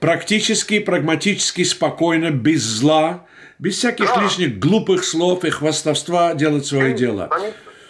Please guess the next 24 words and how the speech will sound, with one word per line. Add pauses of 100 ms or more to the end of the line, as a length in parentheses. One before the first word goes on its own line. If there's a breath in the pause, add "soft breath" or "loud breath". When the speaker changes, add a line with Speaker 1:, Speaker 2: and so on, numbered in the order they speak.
(340 loud breath)
Speaker 1:
Я
так
скажу
в
заключении. (560 loud breath)
А, (200)
у
армянского
государства
на
сегодняшний
день (640 loud breath)
есть
возможность, (1200 soft breath)
я
назвал
это
в
своей
программе
на
английском
"Earth,
Wind